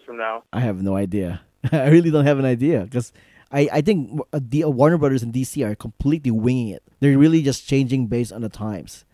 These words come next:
Speaker 2: Well, uh, we'll see. You know, S-, S-, Suicide Squad is pretty much, like, the first real venture that they have for these D C movies. If that does really well, then I, I'm gonna be very optimistic with, with the way that the D C movies are gonna be treated.
Speaker 1: Yeah.
Speaker 2: So, yeah. So, I mean, I think for Marvel's case, you're right.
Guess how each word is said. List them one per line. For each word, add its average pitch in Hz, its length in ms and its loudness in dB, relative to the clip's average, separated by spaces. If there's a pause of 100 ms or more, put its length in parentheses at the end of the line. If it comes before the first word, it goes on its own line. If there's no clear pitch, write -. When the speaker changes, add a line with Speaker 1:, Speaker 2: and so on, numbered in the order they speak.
(140)
Speaker 2:
Well, 214 140 4
uh, 226 80 6
we'll 220 160 4
see. 247 160 -4
You 208 80 -2
know, 190 80 0
S-, - 260 -6
S-, - 280 -16
Suicide 254 400 -2
Squad 110 340 -4
is - 200 -8
pretty 143 180 2
much, 127 240 -2
like, 107 140 -6
the - 60 -14
first 135 340 2
real 120 380 0
venture 127 360 -4
that 101 100 -4
they 104 80 -4
have 95 360 -6
for 117 180 -2
these 107 200 -4
D 113 140 -4
C - 120 -6
movies. 143 460 0 (420)
If 135 100 -2
that 180 160 0
does 185 180 2
really 147 200 4
well, 113 420 -2 (280)
then 127 220 0 (100)
I, 98 300 -4
I'm 151 120 -2
gonna 196 120 4
be 139 120 6
very 127 200 4
optimistic 120 560 -4
with, 101 160 -8 (120)
with 104 200 -6
the 113 60 -2
way 113 220 0
that 104 160 -6 (100)
the 101 140 -8
D 120 140 -2
C 117 160 -8
movies 117 300 -2
are 92 80 -6
gonna 98 160 -6
be 92 120 -10
treated. - 360 -10 (140)
Speaker 1:
Yeah. 131 220 6 (520)
Speaker 2:
So, - 80 -2
yeah. 170 240 2
So, 151 380 4
I 135 40 2
mean, 147 240 2
I 147 60 -6
think 180 140 -10
for 156 140 4
Marvel's 143 360 2
case, 151 280 0
you're 120 100 0
right. 117 180 0